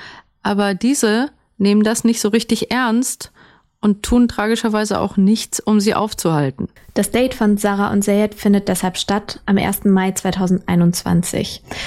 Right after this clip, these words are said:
Speaker 2: Sie steigt zu ihm ins Auto und bringt ihn kurze Zeit später dazu, auf einem Feldweg kurz anzuhalten. Sayed denkt zu diesem Zeitpunkt, er fährt gleich weiter mit Sarah M. zu einer Waldhütte in der Nähe.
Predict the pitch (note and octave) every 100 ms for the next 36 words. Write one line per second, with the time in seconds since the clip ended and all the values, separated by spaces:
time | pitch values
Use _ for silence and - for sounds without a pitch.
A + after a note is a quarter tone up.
0 | - - G#3 G#3+ - G#3 F#3+ - G#3 B3
1 | - C4 C4+ - G#3 G3 A3 B3 G#3+ A3
2 | G#3+ G#3+ G#3 - G#3 G3 G3 G#3+ - G#3+
3 | G3+ G3 F3+ G3 G3 G3 G3+ G3+ G3 G3
4 | - F#3 - F3 F3 F3 F3+ F#3 - G3
5 | G3 - - - - - D4 A#3+ G3+ G3+
6 | G3+ G3 G3 G3 G3 F#3+ A3 A#3 - G#3
7 | G#3+ G#3+ G3+ G3+ G3 A3+ G#3 G3+ G3+ F#3+
8 | - G3 G3 G3+ G3 F#3 F3+ F3+ F#3+ G3
9 | F3+ F3 E3+ E3+ - G#3